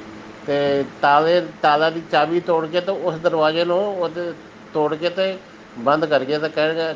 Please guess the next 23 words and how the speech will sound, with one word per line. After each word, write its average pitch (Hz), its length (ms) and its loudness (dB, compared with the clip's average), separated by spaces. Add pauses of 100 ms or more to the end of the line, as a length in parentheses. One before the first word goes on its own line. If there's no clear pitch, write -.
ਕਹਿਣ 165 220 0
ਲੱਗੇ 175 220 0
ਕਿ 175 140 -4
ਸਾਡਾ 151 280 0
ਇੱਕ 160 160 -2 (140)
ਸਾਥੀ 135 320 0
ਜਿਹੜਾ 143 420 2 (420)
ਉਹ 156 100 2
ਆ 139 200 6
ਰਿਹਾ 156 160 4
ਤੇ 165 100 -2
ਉਹ 160 160 2
ਖੋ-, 160 220 0 (100)
ਖੋਲ੍ਹੇਗਾ, 160 420 2
ਚਾਬੀ 143 360 0
ਸਾਡੇ 139 220 0
ਕੋਲ 147 140 -2
ਗਲਤ 139 280 -2
ਲੱਗੀ 139 320 -4
ਤੇ 180 100 -4
ਉਹਦੇ 165 320 -2
ਕੋਲ 151 320 -4
ਅਸੀਂ 143 200 -8